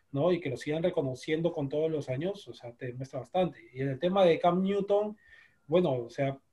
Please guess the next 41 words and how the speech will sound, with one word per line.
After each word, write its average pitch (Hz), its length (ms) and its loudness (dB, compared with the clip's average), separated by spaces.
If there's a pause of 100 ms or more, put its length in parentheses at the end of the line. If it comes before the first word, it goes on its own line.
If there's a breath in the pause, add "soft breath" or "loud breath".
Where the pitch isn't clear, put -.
(160)
es 147 200 -6
una 175 440 2 (220)
apoyo 170 380 6
más 208 340 6
a 170 80 6
la 147 100 2
moral, 151 480 6
¿no? 170 200 4
O 151 80 2
sea, 147 220 -2
es 147 80 -2
para 185 220 4
que 160 100 -2
también 147 320 0
se 175 100 -2
sienta 180 240 0
más 175 220 2
identificado, 175 680 4
reconocido, 180 1000 4 (360 soft breath)
que 156 140 0
es 151 140 -6 (240)
considerado 165 640 4
dentro 190 340 4
del 156 140 2
camerín, 156 500 2
que 170 120 2
no 175 140 6
lo 202 80 4
están 185 220 0
viendo 185 260 4
como 165 220 2
un 175 100 2
externo, 190 640 4
lo 180 100 0
están 151 200 -6
viendo 175 200 0
como 160 220 -4
uno 180 180 2
más 185 300 2
del 147 140 -4
equipo 185 540 0